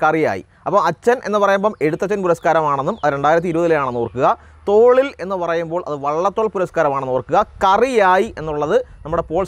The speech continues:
സക്രിയ എന്ന് ഓർക്കുക. അപ്പോൾ അച്ഛൻ്റെ തോളിൽ കറിയായി എന്ന കോഡ് ഉപയോഗിച്ച് കഴിഞ്ഞാൽ എഴുത്തച്ഛൻ പുരസ്കാരവും വള്ളത്തോൾ പുരസ്കാരവും പോൾ സക്രിയയ്ക്കാണെന്ന്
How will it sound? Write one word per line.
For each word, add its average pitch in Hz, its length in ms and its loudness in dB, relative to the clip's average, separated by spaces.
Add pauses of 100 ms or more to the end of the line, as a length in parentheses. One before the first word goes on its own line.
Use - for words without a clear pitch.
സക്രിയ 165 380 0
എന്ന് 147 120 -2
ഓർക്കുക. 101 240 -4 (320)
അപ്പോൾ 196 180 2 (160)
അച്ഛൻ്റെ 233 420 0 (100)
തോളിൽ 202 260 2 (120)
കറിയായി 190 540 2
എന്ന 180 160 -6
കോഡ് 180 360 -2
ഉപയോഗിച്ച് 165 320 -2
കഴിഞ്ഞാൽ 151 300 0 (160)
എഴുത്തച്ഛൻ 175 400 -2
പുരസ്കാരവും 180 520 0 (320)
വള്ളത്തോൾ 220 440 2
പുരസ്കാരവും 165 580 0 (140)
പോൾ 196 180 0 (120)
സക്രിയയ്ക്കാണെന്ന് 156 680 0